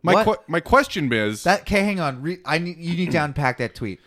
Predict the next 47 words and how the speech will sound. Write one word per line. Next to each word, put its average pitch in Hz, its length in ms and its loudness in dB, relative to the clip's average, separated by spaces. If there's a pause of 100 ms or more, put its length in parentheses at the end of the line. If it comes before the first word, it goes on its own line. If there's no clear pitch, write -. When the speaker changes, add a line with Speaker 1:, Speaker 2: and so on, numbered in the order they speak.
(160)
Speaker 1:
Yeah, 143 120 0
that 131 100 0
was 170 120 -2
Speaker 2:
God 185 280 6
Speaker 1:
bizarre. 110 480 4
Speaker 2:
would, 143 100 -4
would 240 240 6
or 233 120 4
would 190 240 2
not 160 280 0
support, 165 460 0
'cause 175 160 -2
some 269 220 2
of 302 60 -2
those 233 180 4
things 208 240 -4
I 180 80 2
feel 196 260 -2
like 185 160 2
he 175 120 -2
would 156 200 2
Speaker 1:
He 165 60 2
Speaker 2:
support. 160 80 8
Speaker 1:
absolutely 165 400 4
would. 117 320 2
But 170 80 2
he 180 40 0
says, 180 200 0
"God, 185 460 4 (140)
if 147 140 -4
he 170 160 0
was 175 500 2
voting 180 460 2
for 147 200 2
a 131 40 2
political 175 460 0
party, 127 540 2
Speaker 2:
Okay. 113 400 -8 (280)
Speaker 1:
he 180 160 -2
wouldn't 220 300 2
support 233 400 2
one 208 280 4
that 156 100 0
has 147 120 2
abortion 147 460 0
on 196 120 2
demand, 160 460 0